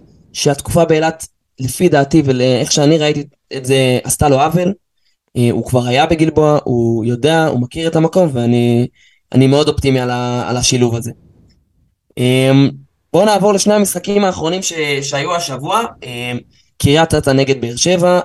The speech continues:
אה, ניצחון של באר שבע, משחק מאוד צמוד. אה, גם נס ציונה מנצחת את אילת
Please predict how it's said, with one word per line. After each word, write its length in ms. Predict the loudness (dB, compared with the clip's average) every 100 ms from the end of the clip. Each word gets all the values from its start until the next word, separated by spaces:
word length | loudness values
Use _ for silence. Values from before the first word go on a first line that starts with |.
| -4
אה, 120 | -6 -4
ניצחון 360 | -6 -4 0
של 140 | 0 0
באר 160 | -4
שבע, 240 | -4 -4 -2
משחק 340 | -2 -4 -8
מאוד 240 | -2 -2 0
צמוד. 380 | 2 2 2 -2 _ _ _ _ _
אה, 80 | -4
גם 240 | 0 2
נס 120 | 2 0
ציונה 280 | 0 0
מנצחת 480 | 0 -2 -4 -8 -6
את 120 | -4
אילת 400 | -2 0 0 -2